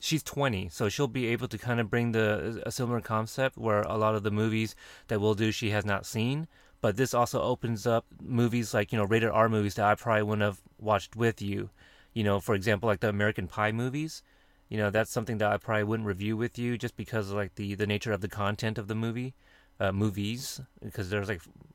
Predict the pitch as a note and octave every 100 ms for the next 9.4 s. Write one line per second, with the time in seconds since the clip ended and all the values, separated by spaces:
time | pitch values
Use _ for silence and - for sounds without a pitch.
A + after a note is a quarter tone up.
0 | - A#2+ G2+ G2 A2 - - - A#2 G2
1 | F#2 G2+ F#2 - - A2 F#2+ G2 F#2+ -
2 | A2 C#3+ E3 D#3 C#3+ A#2+ A#2 - B2 A2
3 | - G2+ G#2+ G#2 A2 F#2+ G2+ G2+ - -
4 | - C#3+ A#2+ C#3+ B2+ B2+ B2+ B2+ A#2 A#2
5 | A2+ - A2+ G#2+ A2 A2 - G#2+ A2+ A2
6 | G#2+ B2 - - - C#3 B2+ A2+ A2+ A2
7 | A2+ G#2 G2+ G2+ A2+ G2 G#2+ G2+ G2+ F#2+
8 | - A2 - G#2+ - - A#2 A2 - G#2
9 | G2 G2+ G2 -